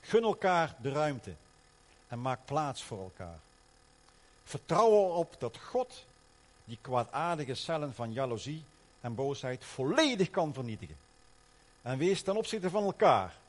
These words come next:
ja, vriendelijk en barmachtig en vergeef elkaar. Efeze vier vers tweeëndertig. Weer het fundament van het woord.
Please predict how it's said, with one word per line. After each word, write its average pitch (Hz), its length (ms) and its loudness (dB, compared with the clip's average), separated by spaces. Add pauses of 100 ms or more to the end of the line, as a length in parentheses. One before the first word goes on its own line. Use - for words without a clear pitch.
(120)
ja, 170 340 0 (440)
vriendelijk 233 760 0 (460)
en 196 240 2
barmachtig 175 720 2
en 156 300 -2
vergeef 131 720 -6
elkaar. 104 580 -6
Efeze 113 460 -8
vier 143 300 -8
vers 120 220 -12
tweeëndertig. 107 680 -10 (1400)
Weer 120 200 -8
het 127 120 -12
fundament 131 460 -6
van 170 120 -8
het 180 100 -8
woord. 131 280 -4